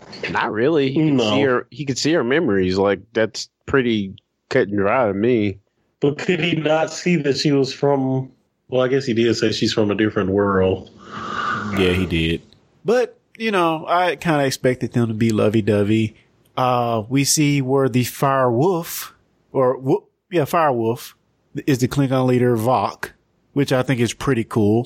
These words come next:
Speaker 3: to have him over here still in a leadership position. I thought that was pretty awesome.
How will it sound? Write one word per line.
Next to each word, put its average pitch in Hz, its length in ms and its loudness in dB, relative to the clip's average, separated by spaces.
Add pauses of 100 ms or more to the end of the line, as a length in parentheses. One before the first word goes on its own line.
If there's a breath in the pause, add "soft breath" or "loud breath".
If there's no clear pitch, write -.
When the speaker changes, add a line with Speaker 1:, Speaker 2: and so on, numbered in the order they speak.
(140)
Speaker 3:
to 113 120 0
have 110 240 0
him 117 140 -2
over 110 220 2
here 107 100 2
still 107 320 0
in 110 140 -2
a 104 80 0
leadership 98 480 0
position. 98 480 -2
I 98 100 0
thought 95 240 0
that 98 100 0
was 98 120 0
pretty 98 260 -2
awesome. 101 460 0